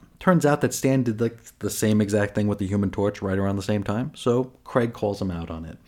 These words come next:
Craig continues the call-outs by saying the moral to X-Men number sixteen was similar to that of Spider-Man number twenty.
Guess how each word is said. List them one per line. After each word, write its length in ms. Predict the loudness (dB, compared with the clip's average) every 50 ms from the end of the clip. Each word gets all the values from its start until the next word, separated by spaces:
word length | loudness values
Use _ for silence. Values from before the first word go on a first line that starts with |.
| -20 -20 -20 _ _ -20
Craig 300 | -8 -4 -4 -4 -4 -4
continues 560 | -4 -4 -4 0 4 6 8 8 8 8 6
the 80 | 4 0
call-outs 500 | 2 2 2 2 2 2 0 -2 -4 -4
by 100 | -4 -4
saying 340 | -2 0 0 2 4 4 6
the 80 | 6
moral 560 | 6 6 6 6 6 6 6 6 4 4 2 0
to 160 | 0 0 0
X-Men 280 | -2 0 0 2 2
number 160 | 2 2 0 -2
sixteen 500 | -2 -4 -6 -6 -4 -4 -4 -2 0 0
was 140 | 0 -2
similar 420 | -2 0 2 2 4 4 4 4 2
to 140 | 2 -2 -2
that 320 | -2 -2 -2 -2 -4 -6
of 180 | -6 -6 -6 -6
Spider-Man 560 | -10 -8 -4 -4 -4 -2 -2 -4 -2 -2 -4
number 180 | -4 -4 -4
twenty. 360 | -6 -6 -8 -10 -10 -10 -12